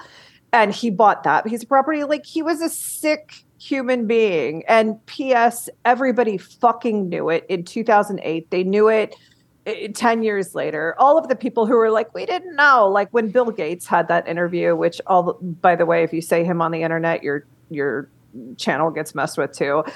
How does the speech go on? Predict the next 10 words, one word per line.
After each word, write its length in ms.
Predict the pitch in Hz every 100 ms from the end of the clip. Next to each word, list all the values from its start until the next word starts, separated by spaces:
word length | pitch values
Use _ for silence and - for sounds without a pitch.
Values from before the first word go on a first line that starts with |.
| - -
But 160 | 294 240
Bill 180 | 403
Gates 420 | 277 175 165 - -
knew. 800 | 170 160 170 196 208 208 208 208 _ _
They 140 | 339
knew. 680 | 349 349 359 349 311 220 180 135 - _ _
Um, 480 | - 269 262 254 247
e-, 20 | -
everybody 720 | 240 262 320 320 330 262 220
knew. 440 | 165 80 62 80